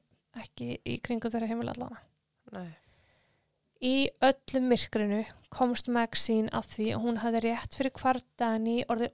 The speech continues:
Speaker 1: ófrísk, sem var vissulega mikið ljós í lífi þeirra og smá von í því sem var algjör vonleysi.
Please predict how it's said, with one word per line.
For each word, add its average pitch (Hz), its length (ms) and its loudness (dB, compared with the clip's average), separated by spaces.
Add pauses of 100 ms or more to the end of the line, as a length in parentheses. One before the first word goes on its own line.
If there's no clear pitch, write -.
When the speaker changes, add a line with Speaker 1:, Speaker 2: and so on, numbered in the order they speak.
Speaker 1:
ófrísk, 226 800 0 (1120)
sem 240 220 2
var 226 120 4
vissulega 226 400 4
mikið 226 340 2
ljós 233 240 0
í 220 60 -2
lífi 220 200 2
þeirra 226 280 0
og - 200 -8
smá 240 320 0
von 233 680 4
í 240 120 2
því 240 220 -2
sem 226 200 0
var 233 260 6
algjör 226 480 0
vonleysi. 226 640 0